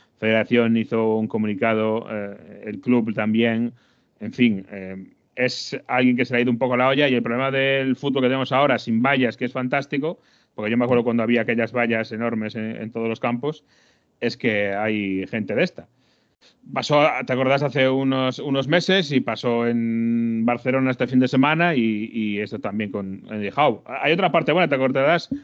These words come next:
Eh, un año en el que al final de la temporada se iba Tim Sherwood, que dejaba de ser el entrenador interino del Tottenham, y se giró y le dijo en el viejo White Hart Lane al típico aficionado detrás del banquillo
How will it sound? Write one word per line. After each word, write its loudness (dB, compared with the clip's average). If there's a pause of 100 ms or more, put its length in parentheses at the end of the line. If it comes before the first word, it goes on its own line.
(120)
Eh, -4 (120)
un 0
año 2
en -2
el 0
que 0
al 2
final 0
de -2
la 2
temporada 0 (200)
se -2
iba 0
Tim 0
Sherwood, 2
que 0
dejaba -4
de 0
ser -4
el -2
entrenador 0
interino 0
del -2
Tottenham, 0 (440)
y 4
se 0
giró 4
y 2
le 4
dijo 2
en 2
el 0
viejo 2
White 2
Hart 0
Lane 0
al -2
típico 0
aficionado 2
detrás 0
del 0
banquillo 2